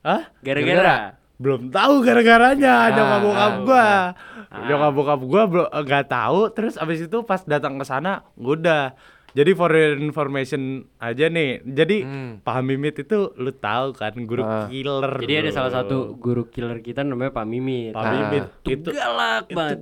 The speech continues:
Speaker 1: galak banget, anjing.
Speaker 2: Ah.
Speaker 1: Itu guru nggak tahu ya. Masalahnya ya, ya gua kelas sepuluh nih. Kelas sepuluh ini gua itu berada di kelas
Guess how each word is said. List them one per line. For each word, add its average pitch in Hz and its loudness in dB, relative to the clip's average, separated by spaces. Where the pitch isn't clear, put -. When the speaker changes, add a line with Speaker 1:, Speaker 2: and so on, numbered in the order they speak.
Speaker 1:
galak 156 0
banget, 160 2
anjing. 180 0
Speaker 2:
Ah. 110 -4
Speaker 1:
Itu - -2
guru 240 4
nggak 202 4
tahu 240 4
ya. 180 2
Masalahnya 165 2
ya, 131 0
ya 123 -6
gua 151 -2
kelas 170 -4
sepuluh 135 -2
nih. 165 -8
Kelas 135 -6
sepuluh 151 -4
ini 180 -4
gua 131 -2
itu 117 -4
berada 120 -2
di 160 -6
kelas 143 -4